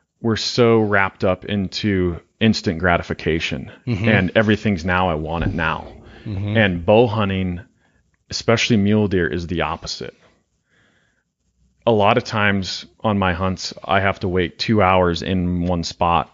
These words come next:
Speaker 1: for a shot to develop. And elk hunting, it depends on your tactic, but if you're calling an elk in, it's pretty hands-on and pretty,
Speaker 2: Mm-hmm.
Speaker 1: you know, it's gonna happen or it's not, you
Speaker 2: Yeah.
Speaker 1: know, usually, and it, it may,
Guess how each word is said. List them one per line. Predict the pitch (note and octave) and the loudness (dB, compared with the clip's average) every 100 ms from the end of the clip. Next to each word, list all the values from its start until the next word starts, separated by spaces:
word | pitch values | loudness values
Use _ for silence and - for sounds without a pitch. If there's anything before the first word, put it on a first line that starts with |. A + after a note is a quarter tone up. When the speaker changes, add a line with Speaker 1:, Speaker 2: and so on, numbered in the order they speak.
| - | -18
Speaker 1:
for | - F#2+ F2 - | -8 -4 -2 -2
a | |
shot | D#2+ - A#1 - | -4 -4 -4 -6
to | |
develop. | - D#2 D#2 - - - _ _ _ _ _ _ - | -8 -4 -2 -4 -10 -20 _ _ _ _ _ _ -2
And | G#2 F#2 E2+ E2 - - - - - - | 0 2 2 0 -6 -16 -20 -20 -8 2
elk | B2+ A#2+ | 2 4
hunting, | C3 B2 A#2 A2 - - _ - - _ - | 4 6 6 6 2 -6 _ -20 -20 _ 0
it | C#3 | 2
depends | A2+ - G#2 G2 | 2 2 2 2
on | G2+ F#2+ F#2+ F2+ F2 | 2 2 0 -2 -2
your | F2+ | -2
tactic, | - E2+ F2+ F2 E2 - | 0 -2 -2 -4 -6 -2
but | F2 | -2
if | E2 F#2 | 0 -2
you're | D#2+ | -2
calling | G2 F2+ E2+ | -2 0 0
an | D#2+ | 0
elk | E2 D#2+ | 0 0
in, | F#2 F2 | 0 0
it's | E2+ | -2
pretty | - A2 F#2+ | -2 0 0
hands-on | D#2+ F#2 F2+ E2+ E2 E2+ | 0 -2 -2 -2 -4 -4
and | E2 D#2+ - | -4 -6 -4
pretty, | G#2 F2+ E2 D#2 | -2 0 0 -4
Speaker 2:
Mm-hmm. | - C#3 A#2+ G2+ G#2+ | -6 -4 -2 -2 0
Speaker 1:
you | |
know, | D#2 | 0
it's | F#2+ - | 0 0
gonna | F#2+ D#2+ | 0 0
happen | F2+ F2 - | 0 0 0
or | E2 D2+ | -2 -2
it's | G2 | -4
not, | F#2+ E2 D2 - - - - | -2 -2 -4 -8 -20 -18 -4
you | A#2 | -2
Speaker 2:
Yeah. | |
Speaker 1:
know, | G2 | 0
usually, | F2 F2+ F2 F2+ | -2 -2 -2 -2
and | E2+ | -2
it, | D#2+ - - | -4 -8 -6
it | |
may, | F#2+ F2+ | 0 0